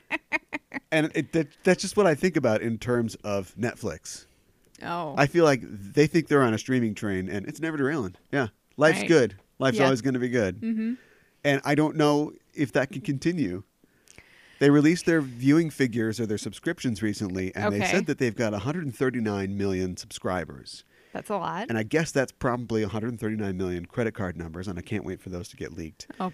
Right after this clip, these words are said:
Speaker 2: boy.
Speaker 1: So that doesn't necessarily include people who share passwords, which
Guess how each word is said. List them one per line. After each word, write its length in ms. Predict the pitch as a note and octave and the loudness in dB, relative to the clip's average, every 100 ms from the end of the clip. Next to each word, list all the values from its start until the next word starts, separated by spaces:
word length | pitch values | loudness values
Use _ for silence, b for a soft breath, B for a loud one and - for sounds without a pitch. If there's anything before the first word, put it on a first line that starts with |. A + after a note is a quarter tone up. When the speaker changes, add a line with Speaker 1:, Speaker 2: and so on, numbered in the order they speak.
| - | -10
Speaker 2:
boy. 320 | - - - | -14 -12 -10
Speaker 1:
So 100 | - | -2
that 120 | C3+ D3 | 0 2
doesn't 200 | D#3 D3+ | 0 -2
necessarily 580 | B2+ A#2 C3+ C3 A#2 | -4 -2 -2 0 0
include 540 | G2+ G2 - D#3 C3 G2+ _ - | -4 -6 -2 0 0 -4 _ -8
people 380 | A#2 - G2 | -8 -4 -6
who 400 | F2+ G2 F2+ F2 | -6 -6 -6 -6
share 260 | F2 A2+ F#2+ | -6 -2 -2
passwords, 720 | - C#3 D#3+ F#2+ D#2 F2 - - | -2 -4 -4 -8 -6 -6 -10 -12
which 580 | C#3 C#4 A3+ - - | -2 0 0 -2 -8